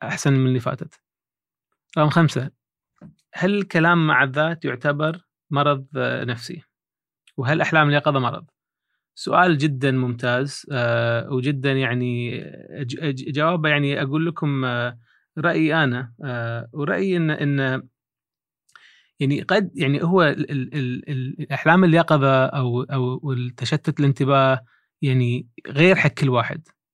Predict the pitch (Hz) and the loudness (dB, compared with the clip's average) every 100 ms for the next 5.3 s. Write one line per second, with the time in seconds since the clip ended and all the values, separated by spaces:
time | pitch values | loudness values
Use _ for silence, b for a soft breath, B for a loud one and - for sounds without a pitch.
0 | _ _ 156 131 156 175 _ _ _ _ | _ _ -10 -6 -4 -6 _ _ _ _
1 | _ _ _ _ - 208 226 226 175 139 | _ _ _ _ -2 2 4 6 4 2
2 | 135 143 - 143 143 139 135 185 185 160 | 2 2 4 4 4 2 2 4 6 6
3 | 165 156 156 160 175 156 151 143 - 120 | 4 6 4 4 4 4 4 4 0 -6
4 | - - 165 139 123 113 180 - 151 165 | -8 0 4 4 2 2 0 2 4 6
5 | 147 135 - | 6 4 0